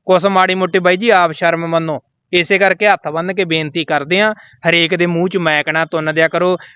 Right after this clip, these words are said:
ਮਾੜਾ ਸਮਾਂ ਬਹੁਤ, ਬਹੁਤ ਹਰ ਬੰਦੇ ਨੇ ਦੁੱਖ ਮਨਾਇਆ, ਜਿਹੜਾ ਉਹਨੂੰ ਨਹੀਂ ਜਾਣਦਾ ਸੀ ਉਹ ਵੀ ਰੋਇਆ। ਹੁਣ ਉਹਦੇ ਮਾਂ ਪਿਓ ਜਾਂ ਉਹ, ਉਹਦੇ ਘਰੋਂ ਬੀਬੀ ਆ ਵਿਚਾਰੀ ਭੈਣ ਆ, ਉਹਨੇ ਰੋਣਾ, ਜਿਹੜਾ ਉਹਨਾਂ ਦੇ ਅੰਦਰ ਦਰਦ ਆ, ਦੁੱਖ, ਉਹਨਾਂ ਨੂੰ ਰੋ ਲੈਣ ਦਿਓ। ਹਰੇਕ ਦੇ ਮੂਹਰੇ ਕੈਮਰਾ, ਮੈਕ, ਚੀਕਾਂ, ਚੌਕਾਂ ਲਾ ਕੇ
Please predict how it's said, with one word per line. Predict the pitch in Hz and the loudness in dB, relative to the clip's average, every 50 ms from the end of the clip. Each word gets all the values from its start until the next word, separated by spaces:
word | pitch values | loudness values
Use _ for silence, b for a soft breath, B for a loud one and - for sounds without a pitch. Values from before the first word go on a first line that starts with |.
| B - | B -6
ਮਾੜਾ | 160 156 156 151 151 151 147 151 165 175 170 | -4 0 2 4 4 4 4 6 6 4 4
ਸਮਾਂ | 160 - 170 147 151 156 175 180 | 2 0 -2 -2 0 0 0 0
ਬਹੁਤ, | 165 127 - 202 240 - 240 226 - - 151 113 - _ - | 0 0 0 4 6 6 6 4 2 -2 -4 -6 -6 _ 0
ਬਹੁਤ | 147 156 180 196 - | 2 2 2 2 2
ਹਰ | 170 170 180 202 220 | 2 2 2 2 2
ਬੰਦੇ | 196 196 180 170 170 170 | 0 -2 0 0 0 0
ਨੇ | 165 165 | 0 0
ਦੁੱਖ | 160 160 151 - - | 0 0 0 0 -4
ਮਨਾਇਆ, | 165 156 151 147 151 156 165 | -6 -4 -2 0 0 0 0
ਜਿਹੜਾ | 156 151 156 165 | 0 0 0 0
ਉਹਨੂੰ | 170 170 170 | 0 -2 -2
ਨਹੀਂ | 156 143 156 175 175 | -4 -2 -2 -2 0
ਜਾਣਦਾ | 170 156 151 147 151 | 0 0 0 0 -2
ਸੀ | 143 - 165 | -4 -2 -4
ਉਹ | 156 156 | -4 -2
ਵੀ | 165 175 175 | 0 2 2
ਰੋਇਆ। | 165 151 139 139 147 147 151 | 2 2 2 2 2 0 0
ਹੁਣ | - - - - _ - 160 170 | -2 -6 -16 -18 _ -6 -4 -4
ਉਹਦੇ | 185 202 | -2 -2
ਮਾਂ | 202 190 165 151 147 151 151 156 160 | -2 0 0 2 2 2 2 2 0
ਪਿਓ | 156 - 170 165 160 165 160 160 | 0 -2 -2 0 0 0 0 -2
ਜਾਂ | 156 147 147 151 156 160 165 | -2 0 0 0 2 2 2
ਉਹ, | 170 165 165 170 170 | 0 0 0 0 0
ਉਹਦੇ | 170 160 160 156 175 180 | 0 -2 -2 0 0 0
ਘਰੋਂ | - 180 165 156 156 147 | 2 2 0 0 -2 -4
ਬੀਬੀ | 143 143 143 139 143 156 151 | -4 -4 -4 -4 -2 -2 0
ਆ | 156 156 | 0 0
ਵਿਚਾਰੀ | 147 151 151 151 151 | 0 -2 -4 -4 -2
ਭੈਣ | - 180 170 160 151 143 | -2 0 0 2 0 0
ਆ, | 147 156 B B B B B - | -2 -4 B B B B B -4
ਉਹਨੇ | 185 185 202 220 214 | 0 2 4 4 4
ਰੋਣਾ, | 202 180 156 160 165 170 180 | 4 4 2 2 2 2 0
ਜਿਹੜਾ | 165 156 160 175 190 | 0 0 0 2 2
ਉਹਨਾਂ | 202 214 208 208 208 | 0 2 0 0 2
ਦੇ | 202 190 | 2 0
ਅੰਦਰ | 175 165 160 165 165 | 0 0 0 0 0
ਦਰਦ | 160 147 147 143 139 143 139 139 | 0 0 0 0 0 -2 0 0
ਆ, | 165 170 | 0 0
ਦੁੱਖ, | 151 135 135 135 - - | 2 0 -4 -6 -6 -8
ਉਹਨਾਂ | 165 175 190 190 | -8 -6 -2 -2
ਨੂੰ | 180 160 | -2 0
ਰੋ | 143 131 135 139 | 0 0 0 0
ਲੈਣ | 143 143 147 | 0 0 0
ਦਿਓ। | 165 185 190 170 | 0 0 0 2
ਹਰੇਕ | 156 147 147 139 151 | 2 0 0 -2 -4
ਦੇ | 139 143 | -6 -6
ਮੂਹਰੇ | 143 151 160 170 170 - | -6 -4 -4 -4 -4 -4
ਕੈਮਰਾ, | - 151 147 143 139 143 147 147 | -2 -2 0 0 0 0 0 -2
ਮੈਕ, | 143 139 139 139 139 143 139 - | 0 0 0 0 0 0 -2 -4
ਚੀਕਾਂ, | 139 - 151 139 - - - 143 143 | -6 -6 -6 -6 -4 -4 -4 -4 -4
ਚੌਕਾਂ | 131 147 135 117 - 143 139 139 | -4 -6 -8 -6 -4 -4 -4 -2
ਲਾ | 135 131 131 127 | -2 -2 -2 -2
ਕੇ | - - 156 160 | -2 -4 -6 -6